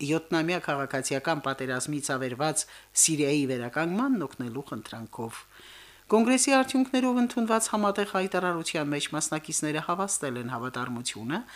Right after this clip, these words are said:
Սիրիայի տարածքային ամբողջականությանը, ահաբեկչության և կրոնական մոլեռանդության դեմ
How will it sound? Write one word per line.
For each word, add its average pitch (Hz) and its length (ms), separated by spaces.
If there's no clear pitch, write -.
Սիրիայի 165 500
տարածքային 160 600
ամբողջականությանը, 165 1000
ահաբեկչության 147 920
և 156 180
կրոնական 127 560
մոլեռանդության 123 920
դեմ 120 180